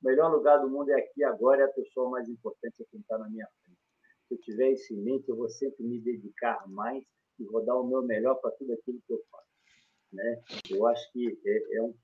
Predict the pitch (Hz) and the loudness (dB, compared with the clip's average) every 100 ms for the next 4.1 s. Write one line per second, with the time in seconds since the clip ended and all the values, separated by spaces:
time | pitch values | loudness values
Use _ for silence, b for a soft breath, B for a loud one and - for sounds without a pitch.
0 | 110 101 113 120 - 107 113 120 113 - | -2 -2 -2 -4 -8 -6 -4 -4 -6 6
1 | 135 135 135 120 110 120 127 - _ _ | 6 8 4 2 0 0 -4 -4 _ _
2 | 175 - _ 165 190 143 110 - _ 92 | -4 -4 _ 10 10 10 2 -4 _ -12
3 | - _ _ _ _ _ _ - 180 - | -12 _ _ _ _ _ _ -8 -8 -4
4 | 180 | -6